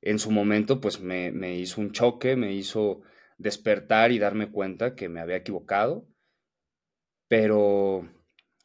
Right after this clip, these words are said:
creo que también fue el inicio de un gran aprendizaje, ¿no? A veces cuando estamos metidos,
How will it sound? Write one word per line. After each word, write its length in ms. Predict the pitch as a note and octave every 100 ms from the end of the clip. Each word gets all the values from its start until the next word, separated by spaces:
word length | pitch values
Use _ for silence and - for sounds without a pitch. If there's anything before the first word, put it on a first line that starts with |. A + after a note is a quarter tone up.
| _
creo 300 | A3 E3 A#3
que 440 | C3 A#2+ A2+ G#2+ -
también 400 | G#2 G#2+ A#2 A2+
fue 500 | A2 A2+ A2+ A2+ A2
el 120 | G#2+
inicio 400 | G2 G2+ G2 A2+
de 80 | G2+
un 80 | F#2+
gran 240 | F#2 F2+
aprendizaje, 720 | E2+ F2 E2 D#2+ G2+ - -
¿no? 240 | D#2 - C#3 _ _ _ _
A 140 | F2
veces 320 | F2 F#2 - -
cuando 240 | F#2 F2
estamos 420 | - F#2 F#2 F#2+
metidos, 680 | F2+ E2+ F2+ F2+ F#2 F2